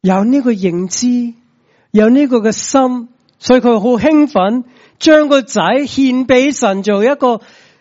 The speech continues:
一生一世嘅服侍神嘅，嘅器皿。哇！佢釋放咗佢嘅仔撒母耳俾神，好難得，因為佢有永恆嘅盼望。大-，大家有冇呢個永恆嘅盼望？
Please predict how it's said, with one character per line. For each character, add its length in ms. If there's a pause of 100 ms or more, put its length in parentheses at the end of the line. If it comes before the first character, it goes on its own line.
(460)
一 180
生 300
一 60
世 160
嘅 560
服 240
侍 240
神 340
嘅， 300 (240)
嘅 120
器 220
皿。 320 (1040)
哇！ 200
佢 200
釋 280
放 320
咗 280
佢 140
嘅 120
仔 400 (320)
撒 240
母 220
耳 20
俾 400
神， 160 (840)
好 280
難 240
得， 180 (560)
因 100
為 80
佢 140
有 160
永 140
恆 500
嘅 80
盼 340
望。 200 (840)
大-， 120 (320)
大 160
家 160
有 100
冇 160
呢 100
個 100
永 220
恆 200
嘅 80
盼 260
望？ 160